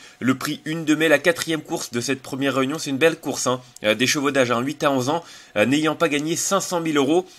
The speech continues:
On a vraiment, euh, une épreuve de qualité qui nous attend. Quinze partants qui vont en découdre sur deux mille neuf cent vingt-cinq mètres. Une épreuve vraiment, euh, un bel engagement pour les plus riches, j'ai envie de vous dire, puisqu'ils sont tous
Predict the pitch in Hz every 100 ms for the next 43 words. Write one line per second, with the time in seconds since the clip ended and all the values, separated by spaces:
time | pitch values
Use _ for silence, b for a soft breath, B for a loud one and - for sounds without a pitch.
0 | B - 107 104 131 165 B B B -
1 | 110 110 123 131 135 151 127 135 147 139
2 | 151 151 131 127 123 143 185 _ _ _
3 | _ _ _ _ _ _ 123 139 135 -
4 | 135 - 151 147 113 127 127 120 131 139
5 | 135 131 135 127 135 139 139 143 139 135
6 | 139 135 151 147 B B B - 120 135
7 | 147 156 113 135 147 175 B B B 113
8 | 120 147 180 180 170 147 139 127 131 131
9 | 127 143 156 - - - 110 123 110 117
10 | 151 - 120 - 131 123 123 120 131 127
11 | 160 -